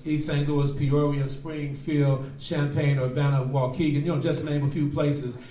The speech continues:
And I've always had a good relationship with everybody. Some of my first mentors were like, I never met Brother Malcolm X, El Haj, Malik Shabazz,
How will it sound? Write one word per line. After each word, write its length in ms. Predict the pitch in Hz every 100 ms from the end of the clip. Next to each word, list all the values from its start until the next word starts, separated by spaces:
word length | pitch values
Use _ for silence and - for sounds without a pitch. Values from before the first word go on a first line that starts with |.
| -
And 100 | 120
I've 140 | 143 143
always 320 | 165 160 156
had 160 | 170 135
a 60 |
good 220 | 131 165
relationship 540 | 147 143 151 - 156 143
with 120 | 139
everybody. 500 | 156 135 127 117 101 - -
Some 200 | - 170
of 100 | 156
my 160 | 156 147
first 380 | 175 165 156 143
mentors 720 | 180 175 - 139 127 123 -
were 140 | 131
like, 320 | 131 135 127 - - -
I 100 | 156
never 220 | 170 147
met 280 | 170 175 -
Brother 220 | 143 131
Malcolm 360 | 143 139 139
X, 220 | 143 139 151
El 200 | 147 139
Haj, 380 | 143 139 131
Malik 260 | - 143 143
Shabazz, 680 | - 123 147 131 123 -